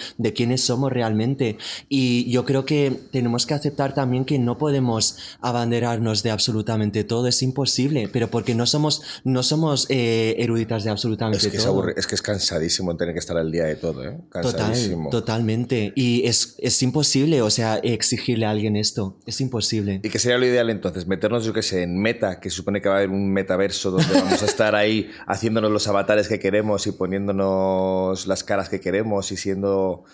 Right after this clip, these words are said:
Speaker 2: Es que no tengo ni idea de cómo va a ir
Speaker 1: Ya.
Speaker 2: esto.
Speaker 1: La verdad, yo tampoco, pero, eh, yo creo que Meta es un poco, es una idea bastante anticuada. O sea, porque
Speaker 2: Totalmente, el Second Life, ¿no? Que ya está en su
Speaker 1: Total,
Speaker 2: momento.
Speaker 1: total.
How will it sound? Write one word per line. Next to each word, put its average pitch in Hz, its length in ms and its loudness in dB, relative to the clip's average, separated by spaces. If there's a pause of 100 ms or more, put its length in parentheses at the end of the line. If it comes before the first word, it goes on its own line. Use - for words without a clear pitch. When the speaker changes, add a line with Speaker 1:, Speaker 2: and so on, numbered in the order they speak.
(140)
Speaker 2:
Es - 100 -18
que 117 140 -2
no 117 120 -4
tengo 101 220 -2
ni 90 80 -2
idea 87 260 0
de 82 160 -2
cómo 82 580 -4 (680)
va - 60 -6
a - 40 -2
ir 82 100 -4
Speaker 1:
Ya. 113 60 -2
Speaker 2:
esto. 101 360 -10 (300)
Speaker 1:
La 104 140 -4
verdad, 98 200 -2
yo 104 120 -2
tampoco, 135 460 0
pero, 131 180 2
eh, - 140 -4
yo 139 180 2
creo 202 180 2
que 185 120 0
Meta 117 260 2
es 170 160 2
un 160 140 0
poco, 143 480 0
es - 160 0
una 151 120 2
idea 208 240 0
bastante 113 400 0
anticuada. 101 680 0
O - 80 -2
sea, 120 140 2
porque 110 140 2
Speaker 2:
Totalmente, 101 360 2
el 131 60 4
Second 117 320 4
Life, 117 340 2
¿no? 139 160 0
Que 160 60 2
ya 135 80 4
está 131 180 4
en 113 80 0
su 127 60 2
Speaker 1:
Total, 139 100 2
Speaker 2:
momento. 120 600 0
Speaker 1:
total. 131 500 0